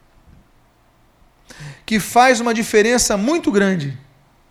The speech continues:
entre os que colocam a roupa no chão e os que colocam as palmeiras no chão. Jesus não passa só sobre as palmeiras. Jesus passa sobre roupas. As pessoas tiram as roupas, jogam no chão,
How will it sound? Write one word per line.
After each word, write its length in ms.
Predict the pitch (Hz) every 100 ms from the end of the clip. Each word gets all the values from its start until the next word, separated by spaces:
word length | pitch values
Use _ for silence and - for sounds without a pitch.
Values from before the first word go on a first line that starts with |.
| _ _ _ - - -
entre 320 | 185 185 190
os 120 | 180
que 100 | -
colocam 720 | 196 208 190 190 185 170 147 127 - _ _ - -
a 100 | 160
roupa 420 | 147 180 277 269
no 100 | 226
chão 500 | 190 - 214 254 320 - _ _ _ _ _ _ _ _ _ _ _ _ _ -
e 60 |
os 120 | 285 -
que 100 | 202
colocam 720 | 190 175 185 190 202 196 196 - _ _ _ _ _ -
as 180 | 165
palmeiras 580 | - 170 160 196 196 160
no 80 | 151
chão. 400 | - 156 135 123 117 _ _ _ _ _ _ - -
Jesus 600 | - 165 170 151 233 254
não 180 | 277 269
passa 380 | - 247 233 208
só 260 | - 208
sobre 240 | 196 185 170
as 80 | 170
palmeiras. 680 | 175 165 180 147 123 - - _ _ _ _
Jesus 420 | - 156 139 170
passa 320 | - 175 180 156
sobre 260 | - 185
roupas. 400 | 165 202 214 160
As 100 | 135
pessoas 340 | - 151 - 165
tiram 220 | 190 190
as 100 | 151
roupas, 260 | 190 202
jogam 220 | 151 175 190
no 80 |
chão, 340 | 170 - 208